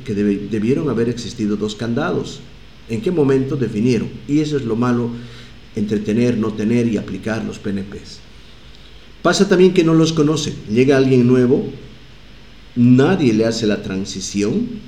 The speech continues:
de ese punto. Entonces observa cómo lo hace el resto y lo hereda. Entonces no conoce que existe un marco normativo. O conoce el marco normativo y dice, "Pero yo soy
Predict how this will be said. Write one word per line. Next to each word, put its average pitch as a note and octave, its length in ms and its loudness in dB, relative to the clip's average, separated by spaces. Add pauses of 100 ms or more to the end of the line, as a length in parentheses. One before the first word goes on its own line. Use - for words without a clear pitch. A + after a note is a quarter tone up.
(1120)
de A2+ 180 4
ese C3+ 200 2
punto. F#3+ 500 2
Entonces - 420 -8
observa C3+ 680 0
cómo B2+ 160 2
lo A#2 120 4
hace A#2 200 0
el B2+ 120 -2
resto G3 540 -2
y A#2+ 140 0
lo A2 160 2
hereda. G#2+ 400 0 (420)
Entonces G2+ 240 -8
no D#3 180 2
conoce D#3 640 -2
que G#2+ 140 -6
existe B2 420 -4
un G#2+ 160 0
marco G#2+ 340 -4
normativo. G#2 760 -4 (1300)
O D3 140 2
conoce G3 340 8
el F3 60 6
marco E3 300 2
normativo D3 680 4
y C#3+ 80 4
dice, C#3+ 300 4
"Pero D3 340 6
yo F#3+ 380 2
soy D#3 720 0